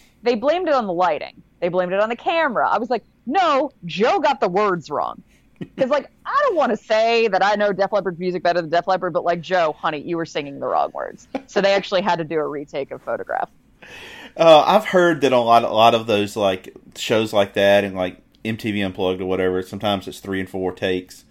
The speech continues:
Speaker 2: To me, that would be kinda dis-, disheartening if I was in the crowd, you know, uh, because I would be like, Eh, I mean, just let it go. I mean, the imperfections are, are, to me, are great about live music. But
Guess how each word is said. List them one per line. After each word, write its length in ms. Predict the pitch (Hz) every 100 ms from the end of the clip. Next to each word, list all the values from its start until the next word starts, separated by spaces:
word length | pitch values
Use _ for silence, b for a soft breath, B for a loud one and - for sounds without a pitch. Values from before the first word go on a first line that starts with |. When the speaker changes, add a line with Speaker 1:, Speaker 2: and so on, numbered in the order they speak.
| b b b -
Speaker 2:
To 80 | 139
me, 180 | 170
that 180 | 165 151
would 140 | 135 123
be 100 | 120
kinda 460 | 127 117 104 98 117
dis-, 240 | 117 113 - - _ _ -
disheartening 640 | 123 117 - 110 107 98 95
if 120 | 95
I 60 |
was 160 | 92 95
in 80 | 92
the 60 |
crowd, 500 | 90 98 92 90 87 92 b b b _
you 120 | 101
know, 300 | 98 95 95 92 _ b b b -
uh, 240 | 101 101
because 420 | 107 117 123 - - -
I 120 | 107
would 100 | 107
be 80 | 107
like, 100 | 92
Eh, 220 | 180 160 151 _ _
I 40 | 180
mean, 160 | 165
just 260 | 160 208 - _ _ _ 190
let 100 | 262
it 60 |
go. 340 | 123 123 123 76 -
I 100 | 110
mean, 360 | 117 110 104 - -
the 220 | 127 135
imperfections 720 | 202 202 160 117 - 117 104
are, 160 | 98 92 -
are, 100 | 104
to 140 | - 117
me, 160 | 117
are 80 | 139
great 300 | 92 101 131
about 200 | 98 98
live 260 | 98 98 -
music. 360 | 104 104 87 -
But 260 | 101 95